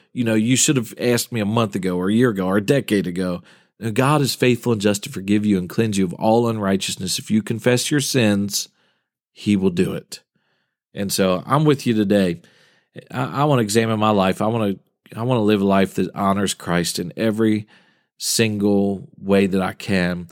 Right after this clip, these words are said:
And I wanna have integrity in my private life, not just in my public life. I wanna live in a way that honors God because he knows, he's watching, he's aware.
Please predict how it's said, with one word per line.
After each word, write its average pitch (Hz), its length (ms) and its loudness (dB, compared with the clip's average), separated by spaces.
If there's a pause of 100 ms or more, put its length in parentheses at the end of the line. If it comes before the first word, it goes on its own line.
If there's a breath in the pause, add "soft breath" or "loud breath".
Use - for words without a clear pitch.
(640 soft breath)
And 110 100 0
I 127 60 2
wanna 143 220 4
have 113 180 4
integrity 101 600 0
in 87 80 -4
my 95 140 -2
private 127 540 0
life, 90 400 0
not 101 200 0
just 104 260 -4
in 98 80 -4
my 92 140 0
public 104 480 -2
life. 90 280 -2
I 92 60 0
wanna 90 220 -2
live 92 180 2
in 92 60 -6
a 90 40 -2
way 87 360 2 (520 loud breath)
that 95 200 2
honors 87 480 0
God 87 500 0 (380 soft breath)
because 143 320 0
he 151 120 0
knows, - 560 -2 (140)
he's 131 320 0
watching, 90 540 -4
he's 120 320 -2
aware. 90 520 2